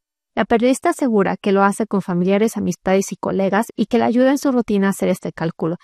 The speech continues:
"¿Cómo voy a planear mi semana?", se pregunta. "¿Tendré muchos ceros ahí? ¿Podré meter unos más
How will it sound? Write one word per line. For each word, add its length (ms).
"¿Cómo 240
voy 140
a 60
planear 300
mi 140
semana?", 400
se 120
pregunta. 480
"¿Tendré 300
muchos 300
ceros 400
ahí? 320
¿Podré 240
meter 320
unos 260
más 200